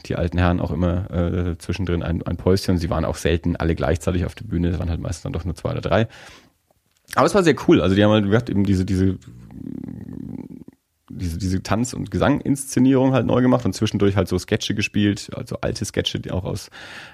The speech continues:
ähm, aus Flying Circus und dann eben diese Einspieler, ähm, wa-, was halt sehr cool war. Und ich, ich vermute, das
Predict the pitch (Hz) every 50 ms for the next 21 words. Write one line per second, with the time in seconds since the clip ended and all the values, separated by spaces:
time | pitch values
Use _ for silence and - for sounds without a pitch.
0 | - - - 92 90 87 90 - - - 90 - - - 80 85 - - 98 104
1 | - 117 - 85 90 92 90 92 92 90 87 85 - - 85 98 - - - 135
2 | 135 135 131 131 131 - - - - - - - - _ _ _ - - 95 95
3 | 92 92 - - - - 52 - - - - 92 92 117 110 90 104 101 - -
4 | - 127 120 120 117 117 117 117 110 92 95 92 - - - - - - - 85
5 | 92 92 92 95 107 117 127 123 123 110 104 104 101 101 104 101 101 - - 95
6 | - - - - - -